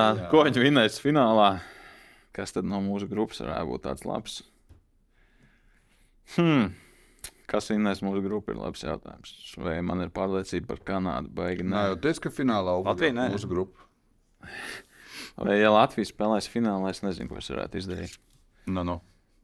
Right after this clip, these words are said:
Speaker 3: Tas būtu atkal
Speaker 2: Ba-,
Speaker 3: trešais.
Speaker 2: baidos
Speaker 3: Šitā
Speaker 2: atbildēt,
Speaker 3: tās
Speaker 2: jo tur tā
Speaker 3: neprasīs,
Speaker 2: lapa, un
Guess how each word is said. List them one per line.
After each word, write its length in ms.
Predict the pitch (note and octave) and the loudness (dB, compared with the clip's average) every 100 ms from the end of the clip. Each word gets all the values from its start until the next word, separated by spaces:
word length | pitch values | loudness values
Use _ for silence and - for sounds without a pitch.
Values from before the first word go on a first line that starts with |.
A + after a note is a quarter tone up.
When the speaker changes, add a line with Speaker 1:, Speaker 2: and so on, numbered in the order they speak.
| _ _ - - - | _ _ -20 -20 -12
Speaker 3:
Tas 100 | F2 | -10
būtu 220 | F#2 G2+ | -6 -4
atkal 180 | G2+ - | 0 4
Speaker 2:
Ba-, 80 | C#3 | 4
Speaker 3:
trešais. 180 | - D#3+ | 6 4
Speaker 2:
baidos 400 | C3+ C3 D#3+ C#3 | 6 8 8 8
Speaker 3:
Šitā 200 | B2 C3+ | 8 6
Speaker 2:
atbildēt, 320 | C3+ C3 A#2 A2+ | 8 6 6 6
Speaker 3:
tās 160 | B2 | 6
Speaker 2:
jo 80 | A2+ | 6
tur 160 | B2+ A2 | 4 6
tā 60 | |
Speaker 3:
neprasīs, 180 | A2 G#2 | 6 8
Speaker 2:
lapa, 380 | G#2 A#2+ - G#2 | 8 8 6 0
un 140 | F#2+ | -2